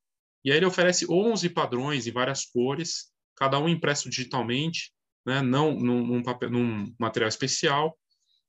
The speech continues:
pra que possa ser personalizada tanto em tamanho quanto cores. Tá aqui,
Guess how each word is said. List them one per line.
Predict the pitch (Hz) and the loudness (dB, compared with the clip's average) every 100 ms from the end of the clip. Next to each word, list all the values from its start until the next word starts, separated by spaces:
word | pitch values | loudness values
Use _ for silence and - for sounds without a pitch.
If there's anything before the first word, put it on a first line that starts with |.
| _ | _
pra | 143 147 | -2 -2
que | - | -2
possa | 147 143 139 | 0 0 0
ser | - | -2
personalizada | 151 135 135 117 127 131 117 _ _ _ _ | -2 -2 0 0 2 0 -2 _ _ _ _
tanto | 131 127 | -4 -2
em | 127 | -4
tamanho | 123 117 117 123 131 | 0 0 0 0 0
quanto | 135 131 135 | -4 -4 -6
cores. | - 110 90 90 - - | 0 2 2 -2 -6 -2
Tá | 139 | -4
aqui, | - 135 135 | -2 -4 -4